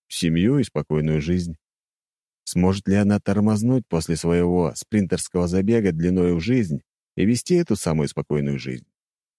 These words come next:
Да вот тут хрен знает. Что до Наги, то... Нага — это Нага. Никакого двойного дна там нет.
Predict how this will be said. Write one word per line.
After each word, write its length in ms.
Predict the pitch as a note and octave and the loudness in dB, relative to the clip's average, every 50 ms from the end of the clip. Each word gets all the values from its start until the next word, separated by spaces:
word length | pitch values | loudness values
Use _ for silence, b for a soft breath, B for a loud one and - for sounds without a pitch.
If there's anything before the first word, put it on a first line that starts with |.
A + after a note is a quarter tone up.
| _ _ - | _ _ -2
Да 140 | - F#2 B2+ | 2 2 2
вот 180 | D#3 E3+ E3+ - | 4 2 0 0
тут 160 | - E3 - | 0 -2 -2
хрен 480 | - - - A#2+ A#2 G#2+ A2 G#2+ F#2 D#2 | -4 -4 0 0 2 4 4 2 2 0
знает. 440 | B1+ - - B1+ A#1+ A1 G1+ - _ _ _ _ _ _ _ _ _ _ _ _ _ _ _ _ _ _ _ _ _ _ _ - | -4 -8 -10 -10 -10 -10 -12 -16 _ _ _ _ _ _ _ _ _ _ _ _ _ _ _ _ _ _ _ _ _ _ _ -14
Что 280 | - - - - F2 F2 | -10 -6 0 2 2 2
до 160 | D#2+ E2 E2+ | 2 2 2
Наги, 680 | F2 F#2+ G#2+ A#2+ C3 C3 C3 B2+ C3+ C#3+ C#3 C#3 C3+ - - | 2 4 2 2 2 0 0 0 2 2 2 2 0 -2 -2
то... 1160 | - F#2+ F#2+ G2+ G2+ G2 G2 G2 G2 G2 G2 G2 G2 G2 F#2+ F#2+ F#2 F#2 F2+ F2+ F2 F2 E2+ E2 D#2 D2 C#2+ C2+ B1 A1+ - - _ _ _ _ _ _ _ _ _ _ _ _ _ _ _ _ _ _ - | 0 2 2 4 4 4 4 2 2 2 2 2 2 2 2 2 2 0 0 0 0 -2 -2 -2 -4 -4 -4 -6 -8 -10 -14 -18 _ _ _ _ _ _ _ _ _ _ _ _ _ _ _ _ _ _ -6
Нага — 420 | F#2+ F#2+ A2 B2+ D3 F3+ F3 F#3+ | -2 0 2 2 2 4 4 4
это 220 | F#3 F3 - - B2+ | 4 4 4 2 2
Нага. 420 | F#2 D2+ B1+ A1+ A#1 G1+ - - _ _ _ _ _ _ _ _ _ _ _ _ _ _ _ - | 2 0 -2 -4 -8 -14 -16 -16 _ _ _ _ _ _ _ _ _ _ _ _ _ _ _ 2
Никакого 540 | G2 A2+ C3 - C#3 - - C3 A#2+ A2 G2+ | 2 2 4 2 0 2 2 2 4 4 2
двойного 520 | F2+ F#2 G2 G2+ F#2+ F#2+ F#2+ F#2 F#2 F#2 | 2 2 2 4 4 4 4 4 2 2
дна 240 | F2 G2+ A#2+ C3+ C3 | 2 2 0 0 0
там 280 | - - A#2+ A2+ G2 F#2 | 0 2 2 2 2 2
нет. 320 | E2+ D#2 D2 C#2 - _ | 0 0 -2 -4 -6 _